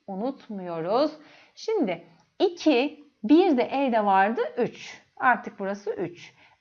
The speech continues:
Üçe kaç eklersem yedi olur? Evet, dört eklersem yedi olur arkadaşlar. Verilmeyen toplanan dört yüz elli altı. Yandaki işleme bakalım. Verilmeyen toplanan üst tarafta.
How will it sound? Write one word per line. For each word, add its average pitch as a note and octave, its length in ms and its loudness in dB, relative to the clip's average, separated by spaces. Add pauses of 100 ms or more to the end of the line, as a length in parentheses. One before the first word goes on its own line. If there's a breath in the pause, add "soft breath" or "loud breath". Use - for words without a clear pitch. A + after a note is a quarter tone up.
Üçe G#4 500 -2 (120)
kaç - 280 -10
eklersem G3 840 -2
yedi E3+ 300 -6
olur? F#3+ 600 -2 (560)
Evet, B3 420 -8
dört C4 380 -4
eklersem A#3 840 -2 (320)
yedi G3 300 -4
olur E4 260 0
arkadaşlar. A3 1120 0 (380 soft breath)
Verilmeyen A#3 640 -2
toplanan G#3+ 920 0
dört B3+ 360 -2
yüz F3 220 -10 (120)
elli B3 680 -4
altı. E3 400 -2 (680 soft breath)
Yandaki G#4+ 480 6
işleme A4+ 360 2
bakalım. C#4 640 6
Verilmeyen D4 640 2
toplanan A#3 840 0
üst B3+ 260 -8
tarafta. F#3+ 800 4